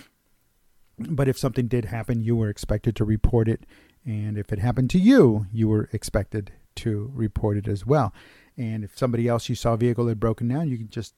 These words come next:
make note of the mile marker or where it says on your book where you are, and, uh, just let somebody know.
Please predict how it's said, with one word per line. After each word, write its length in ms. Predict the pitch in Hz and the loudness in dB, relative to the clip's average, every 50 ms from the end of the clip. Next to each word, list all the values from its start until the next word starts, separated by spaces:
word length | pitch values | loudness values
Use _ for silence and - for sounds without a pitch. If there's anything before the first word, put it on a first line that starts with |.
| _ - | _ 2
make 220 | 127 135 135 135 | 2 2 2 2
note 220 | 143 131 139 143 | 2 2 4 4
of 60 | 135 117 | 2 2
the 60 | 120 | 0
mile 260 | 127 139 151 156 156 | 2 2 2 2 2
marker 480 | 156 156 156 156 - 160 165 165 170 151 | 2 0 0 -2 -2 -4 -4 -4 -4 -4
or 300 | 117 110 107 104 101 101 | -4 -4 -4 -4 -6 -8
where 320 | 104 107 127 135 139 139 | -6 -2 0 0 0 0
it 100 | 127 - | -2 -2
says 240 | - 143 143 131 120 | -2 -2 -2 0 0
on 140 | 127 123 123 | 0 0 0
your 100 | 117 110 | -2 -2
book 320 | 104 - 147 160 - - | 0 0 0 0 2 2
where 100 | 143 139 | 2 4
you 200 | 127 127 131 135 | 4 4 2 2
are, 400 | 127 117 135 147 165 190 202 185 - - - - - - _ - | 2 0 0 0 0 0 -2 -4 -6 -12 -20 -20 -20 -20 _ 0
and, 400 | 160 156 156 156 165 160 156 160 | 2 4 6 6 6 4 4 4
uh, 300 | 160 160 160 160 156 139 113 - - - - - _ _ _ _ _ _ _ _ _ | 4 4 6 4 4 4 2 -2 -6 -20 -20 -20 _ _ _ _ _ _ _ _ _
just 200 | - 120 - - | -12 -8 -6 -4
let 140 | 147 - - | -4 -4 -2
somebody 280 | - 147 151 151 147 | -2 0 0 0 0
know. 280 | 117 135 147 151 123 | 0 0 0 0 0